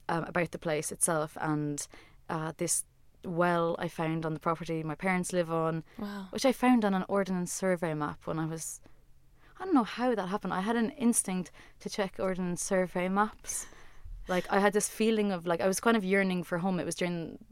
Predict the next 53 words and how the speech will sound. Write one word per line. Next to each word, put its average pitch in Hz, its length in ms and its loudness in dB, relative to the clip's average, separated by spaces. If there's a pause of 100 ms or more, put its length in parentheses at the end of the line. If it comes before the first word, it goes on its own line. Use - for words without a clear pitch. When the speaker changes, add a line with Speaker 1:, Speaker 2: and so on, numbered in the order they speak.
Speaker 1:
the 190 80 -2
pandemic. 175 500 0
I - 480 -20
was 180 100 -2
kind 220 140 4
of 180 80 0
yearning 202 360 4
for, 180 380 -2
well, 240 140 0
my 208 140 4
garden 185 400 2
at - 100 -6
home, 202 680 -2
not, 277 200 4
like, 247 140 -4
homesick. 254 600 0 (220)
I 247 40 0
was 233 140 -8
just 269 220 -6
really, 208 340 0
like, 175 180 -2
wanting 180 360 0
to 170 100 -8
be 185 140 0
in - 80 2
Speaker 2:
Yeah. - 80 2
Speaker 1:
that 185 120 -2
garden 175 400 2
for 170 140 -2
lack 165 240 2
of 160 160 -6 (220)
gardens 160 600 -4
here. 170 240 0 (600)
And 175 460 0 (800)
I 190 80 0
was 180 180 0
checking 185 340 -2
out 156 160 -4
these 170 180 -6
ordnance 165 360 -4
survey 180 220 2
maps, 156 300 -2
came 180 200 -2
upon 160 320 -2
all 151 80 -2
the 156 80 -4
holy 196 280 4
wells 170 320 4
in 165 60 0
the 156 140 0
area. 156 280 2 (480)
I'm 254 60 -4
like, 220 160 -4